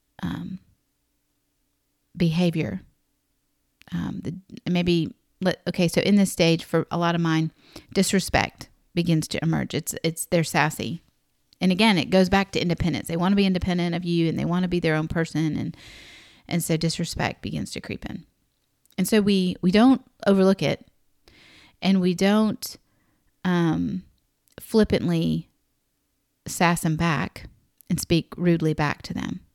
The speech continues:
You know, we pause, we ask them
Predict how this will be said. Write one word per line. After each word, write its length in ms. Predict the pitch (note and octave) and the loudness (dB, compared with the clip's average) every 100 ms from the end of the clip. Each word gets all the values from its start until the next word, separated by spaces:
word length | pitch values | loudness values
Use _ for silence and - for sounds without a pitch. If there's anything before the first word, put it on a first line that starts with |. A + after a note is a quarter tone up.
| _ _ _ _ _ _ - _ _ _ _ | _ _ _ _ _ _ -20 _ _ _ _
You 160 | - E3+ | -4 -4
know, 160 | G#3+ - | -4 -6
we 100 | F3+ | -8
pause, 680 | F3 F3+ D3+ E3+ G3+ - - _ _ _ _ _ _ | -4 0 0 0 -4 -8 -20 _ _ _ _ _ _
we 80 | - | -4
ask 320 | D#3+ D#3+ - | -2 -2 -4
them 360 | - D3+ D3+ E3 | 0 2 2 -2